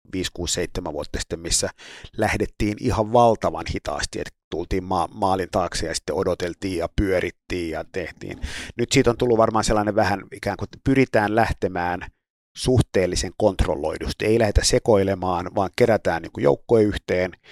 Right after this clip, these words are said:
ja koitetaan saada syöttösuunnat kohdalle. Et varmaan tavoitteena on se, että ylitetään keskialue niin, että on paljon syöttösuuntia ja hyvä rytmi pelissä. Ja esimerkiksi vaikka Tappara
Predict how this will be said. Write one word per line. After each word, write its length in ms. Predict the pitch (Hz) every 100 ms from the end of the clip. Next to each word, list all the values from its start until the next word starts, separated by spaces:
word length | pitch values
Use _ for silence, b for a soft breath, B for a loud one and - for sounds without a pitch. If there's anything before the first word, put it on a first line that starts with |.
| B B B -
ja 100 | 101
koitetaan 460 | - 98 90 90 92
saada 220 | 95 92
syöttösuunnat 680 | - 107 - - - - - -
kohdalle. 420 | 76 - - -
Et 140 | -
varmaan 260 | - 98 123
tavoitteena 440 | 135 117 - 104
on 60 | 95
se, 120 | -
että 160 | 95 - -
ylitetään 460 | 113 117 101 98 98
keskialue 680 | - 98 - 101 92 92 87 - - b b b b _ -
niin, 240 | 104 98
että 280 | 98 - 80
on 140 | 85 -
paljon 260 | 135 135 104
syöttösuuntia 800 | 120 101 98 - 92 85 95 85
ja 120 | 92
hyvä 280 | 104 98 87
rytmi 300 | 98 - 85
pelissä. 460 | 87 78 73 - 73 - _ -
Ja 80 | 104
esimerkiksi 640 | 107 123 135 123 120 120 -
vaikka 240 | 123 -
Tappara 520 | - 117 - 95 95